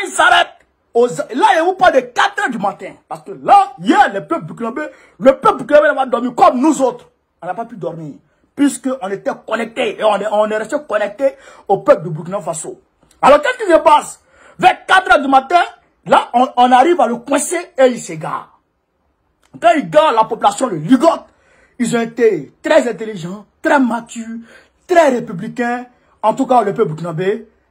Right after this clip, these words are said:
est un peuple mature. Ils l'ont ligoté, ils l'ont mis de côté. Matin,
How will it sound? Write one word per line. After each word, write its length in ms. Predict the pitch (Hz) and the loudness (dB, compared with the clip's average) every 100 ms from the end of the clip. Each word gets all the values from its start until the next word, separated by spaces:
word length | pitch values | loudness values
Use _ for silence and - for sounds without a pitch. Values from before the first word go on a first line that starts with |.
| _ | _
est 260 | 143 151 247 | -10 -4 -2
un 120 | 240 | -2
peuple 300 | 247 226 135 | -4 -8 -6
mature. 500 | 143 180 - 240 160 - _ _ _ _ | -4 -4 -4 -6 -8 -14 _ _ _ _
Ils 80 | 311 | 4
l'ont 140 | 269 190 | 4 4
ligoté, 680 | 165 160 160 160 170 - - | -6 -6 -8 -6 -8 -6 -4
ils 140 | 220 | -2
l'ont 140 | 175 | -2
mis 140 | 180 185 | -6 -10
de 100 | 160 | -12
côté. 420 | 139 131 156 - _ _ _ _ _ _ _ _ _ - | -14 -16 -18 -20 _ _ _ _ _ _ _ _ _ -4
Matin, 440 | 196 285 - - | 4 4 4 2